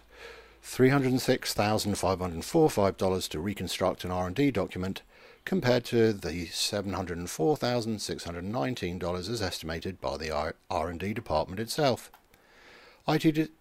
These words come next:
security departments also underestimated financial impact of a financial report being leaked, at a hundred thirty-one thousand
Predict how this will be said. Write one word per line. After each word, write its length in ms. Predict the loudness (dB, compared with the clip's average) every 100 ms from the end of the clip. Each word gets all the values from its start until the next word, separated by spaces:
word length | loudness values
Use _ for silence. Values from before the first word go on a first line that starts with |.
| _
security 420 | -4 0 2 2
departments 400 | 4 4 4 0
also 420 | -2 0 0 0 -2
underestimated 720 | -2 -4 -6 -6 -6 -6 -8
financial 480 | -4 -4 -4 -2
impact 380 | -2 0 -2 -4
of 80 | -6
a 60 | -8
financial 460 | -6 -4 -6 -4
report 420 | -4 -4 -6 -6
being 180 | -6 -6
leaked, 420 | -4 -4 -6 -12 -18 _ _ _ -20 -20 -20 -6
at 220 | -6 -6 -10
a 60 | -10
hundred 380 | -8 -8 -10
thirty-one 640 | -4 0 0 2 0 0 0
thousand 720 | -2 -2 -2 -4 -6 -10